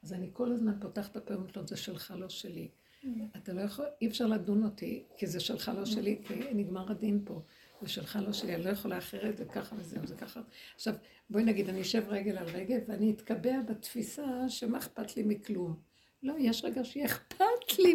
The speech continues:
Speaker 1: ממשהו אחר, שהוא מביא לי בסדר העולמי הרגיל. אבל זה שלו ולא שלי.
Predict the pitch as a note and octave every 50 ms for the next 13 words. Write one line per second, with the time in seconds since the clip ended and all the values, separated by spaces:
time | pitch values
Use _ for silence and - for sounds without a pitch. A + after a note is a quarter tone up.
0 | D#4 D#4+ E4 F4 E4+ F4 F4 - - G#4+ G4 - - - A#4 A#4 A4+ G#4+ - -
1 | - - D#4+ D4+ C4 E4+ G4+ G4+ F#4+ - - C#4 - - - D#4 E4+ F4+ F4 F4
2 | E4+ E4+ F4 E4 E4 F4+ F#4+ F#4 F4 F4 F4+ F4 F#4+ A4 A4+ G4+ D#4 B3+ A#3+ -
3 | - - G#3+ G#3 - - - _ _ _ _ _ _ _ _ _ - E3 E3 F#3
4 | E3+ E3 F3 F3 - - G3+ F#3+ A3+ A#3 G#3+ A#3+ A#3 A#3 A#3 A3+ - - A#3+ A3
5 | G#3 G3 G3+